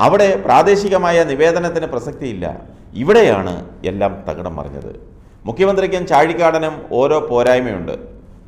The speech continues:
ചാഴിക്കാടൻ്റെ പോരായ്മ എന്ന് പറയുന്നത് കിട്ടുന്ന ഏതവസരത്തിലും, അവസരത്തിലും അവ-, അനവസരത്തിലും തൻ്റെ മണ്ഡലത്തെപ്പറ്റി ഉത്തരവാദിത്തപ്പെട്ട ആളുകളോട് പറയും. മരണവീടോ കല്യാണ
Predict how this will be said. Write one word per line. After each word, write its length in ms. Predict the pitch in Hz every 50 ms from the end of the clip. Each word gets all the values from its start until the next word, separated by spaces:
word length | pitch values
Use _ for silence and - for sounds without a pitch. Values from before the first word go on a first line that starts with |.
| - -
ചാഴിക്കാടൻ്റെ 540 | 107 123 139 160 170 165 160 160 160 165 151
പോരായ്മ 340 | 143 139 131 135 135 139 135 135
എന്ന് 120 | 131 127 127
പറയുന്നത് 300 | 120 113 110 110 113 113 113 117
കിട്ടുന്ന 300 | 113 101 123 120 123 120 120 113 - - - 85 87 101 143
ഏതവസരത്തിലും, 640 | 202 233 233 214 175 - 156 139 - 123 98 80 - - - - - - -
അവസരത്തിലും 540 | 104 117 127 131 151 139 139 - 143 151 175 160 127
അവ-, 180 | 123 131 135 - 85
അനവസരത്തിലും 640 | 135 139 156 170 - - 165 147 131 131 110 87 85 - - - - - - - - -
തൻ്റെ 280 | 104 113 135 147 165 156 - - - - 104
മണ്ഡലത്തെപ്പറ്റി 680 | 101 113 117 127 127 123 - 131 104 117 110 - 120 110 95
ഉത്തരവാദിത്തപ്പെട്ട 720 | 87 - 120 127 139 160 170 165 165 160 - 127 110 - 107 104 101 - - - - - - - - - - - 85
ആളുകളോട് 360 | 90 92 95 90 90 85 82 - 76
പറയും. 260 | 69 69 67 - - - - - - - - - - - 82
മരണവീടോ 480 | 107 123 139 165 165 165 170 170 180 170 -
കല്യാണ 260 | 135 135 151 160 160